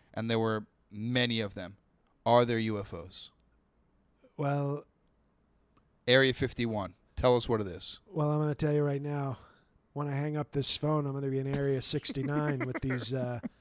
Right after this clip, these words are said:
Speaker 1: <laughs>
Speaker 2: these Japanese young ladies learning about policy. A lot of policy.
Speaker 1: A lot of pol-, I, I get it.
Speaker 2: And
Speaker 1: But it's Area
Speaker 2: I
Speaker 1: fifty.
Speaker 2: think we have some of these people. It's Area sixty-nine, and I think these people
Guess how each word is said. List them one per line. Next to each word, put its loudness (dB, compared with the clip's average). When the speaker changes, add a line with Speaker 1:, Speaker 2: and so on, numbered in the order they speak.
Speaker 1:
<laughs> -14
Speaker 2:
these -2
Japanese -2
young 0
ladies -2
learning 0
about 0
policy. 4
A -6
lot -6
of -8
policy. -4
Speaker 1:
A -2
lot 8
of 6
pol-, 4
I, 4
I 2
get 0
it. 2
Speaker 2:
And -2
Speaker 1:
But 2
it's 0
Area 4
Speaker 2:
I 4
Speaker 1:
fifty. 0
Speaker 2:
think -2
we 4
have 0
some 0
of 0
these -2
people. 0
It's 0
Area 4
sixty-nine, -4
and -6
I -6
think -8
these -2
people -4